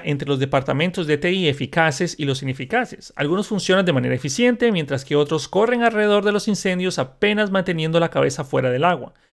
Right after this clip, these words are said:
Algunos impulsan el negocio, mientras otros simplemente se dedican a mantener las luces encendidas.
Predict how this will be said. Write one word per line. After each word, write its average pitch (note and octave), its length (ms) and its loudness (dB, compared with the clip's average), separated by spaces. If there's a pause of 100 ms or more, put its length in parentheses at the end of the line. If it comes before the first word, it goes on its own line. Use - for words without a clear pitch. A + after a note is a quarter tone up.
(200)
Algunos D#3 440 -4
impulsan G3 480 0
el A3+ 100 -2
negocio, G#3+ 420 2
mientras C#3+ 440 -2
otros F3+ 320 2
simplemente F3+ 560 -2
se - 120 -4
dedican D3 520 0
a E3 100 0
mantener D3+ 400 0
las C#3 180 4
luces B2+ 360 -2
encendidas. C#3 680 -4